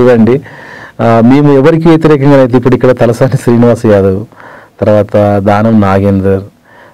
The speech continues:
తర్వాత ఖమ్మం జిల్లాలో తుమ్మల నాగేశ్వరరావు, అదే అంతగా ఇప్పుడు మంత్రిగా ఉన్నటువంటి పువ్వాడ అజయ్ కుమార్, తర్వాత ఇక్కడ కడియం శ్రీహరి అప్పుడు వాళ్ళ-, వాళ్ళ-, అక్కడ ఉన్నాడు వరంగల్లో, దాని తర్వాత ఇంకా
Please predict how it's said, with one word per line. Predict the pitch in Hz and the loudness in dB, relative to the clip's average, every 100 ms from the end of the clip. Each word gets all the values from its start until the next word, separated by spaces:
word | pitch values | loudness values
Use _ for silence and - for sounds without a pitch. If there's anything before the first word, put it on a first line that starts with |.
| - | -6
తర్వాత | 101 101 101 | -2 -2 -2
ఖమ్మం | 104 110 113 | 0 0 2
జిల్లాలో | 110 107 110 | 2 0 0
తుమ్మల | 110 101 104 | -2 -2 -2
నాగేశ్వరరావు, | 98 95 95 90 104 92 95 98 123 _ - - - 104 | -2 -2 -4 -6 -8 -6 -6 -8 -12 _ -20 -20 -12 -4
అదే | 104 113 | 0 0
అంతగా | 104 107 104 | 0 -2 -2
ఇప్పుడు | 104 101 | -4 -2
మంత్రిగా | 101 107 110 110 107 | -2 -2 0 0 0
ఉన్నటువంటి | 107 104 107 104 | 0 -2 -4 -4
పువ్వాడ | 107 104 104 98 | -6 -2 -2 0
అజయ్ | 95 92 92 | -2 -4 -6
కుమార్, | - 92 92 95 110 - - _ - | -6 -8 -8 -10 -14 -20 -20 _ -8
తర్వాత | 101 104 104 107 104 101 101 | -2 -2 -2 -2 -2 -2 -4
ఇక్కడ | 101 104 104 101 98 95 | -2 -2 0 -2 -6 -4
కడియం | 104 113 110 | -2 0 0
శ్రీహరి | 104 104 107 101 | -2 0 0 -2
అప్పుడు | 95 95 | -4 -6
వాళ్ళ-, | 95 95 95 | -4 -4 -4
వాళ్ళ-, | 98 98 98 98 98 98 | -6 -6 -8 -8 -6 -6
అక్కడ | - 95 | -6 -4
ఉన్నాడు | 98 95 92 | -4 -4 -6
వరంగల్లో, | 98 95 95 92 90 98 101 _ _ _ _ _ - | -4 -2 -2 -4 -6 -10 -14 _ _ _ _ _ -6
దాని | 107 101 | -4 -2
తర్వాత | 107 107 107 113 107 104 101 101 98 | 0 0 0 0 0 0 -2 -6 -8
ఇంకా | 104 101 98 98 98 | -10 -6 -4 -4 -8